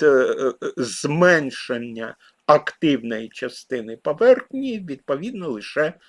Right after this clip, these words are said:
посилюється. Е, зауважимо, що у формулу залежності падіння тиску від концентрації розчину, це так званий закон Рауля,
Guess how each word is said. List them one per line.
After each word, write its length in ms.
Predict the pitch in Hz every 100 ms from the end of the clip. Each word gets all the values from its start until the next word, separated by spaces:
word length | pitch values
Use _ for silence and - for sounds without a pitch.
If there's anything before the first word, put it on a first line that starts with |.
| _ _
посилюється. 1000 | 165 - - 104 - - 113 _ - 60 _ _ - - - - _ 135
Е, 180 | 139 127 156
зауважимо, 840 | 135 190 196 226 247 - 208 185
що 680 | 165 - - - 202 180 - _ -
у 140 | 175
формулу 1040 | - - 208 190 175 147 135 131 117 113 110
залежності 1120 | - 143 139 143 113 - 123 113 - - 127
падіння 720 | 123 147 135 135 147 131 127
тиску 840 | 123 - 160 131 - _ 110 101 _ _ _ _ _ -
від 280 | 127 160 -
концентрації 1120 | 147 127 - 143 - 147 123 113 - 131 120
розчину, 600 | 113 104 - - 170 170
це 200 | - 175
так 240 | 135 110
званий 380 | 120 131 113 110
закон 720 | - 143 139 - 170 135 110
Рауля, 760 | 104 120 110 107 101 113 131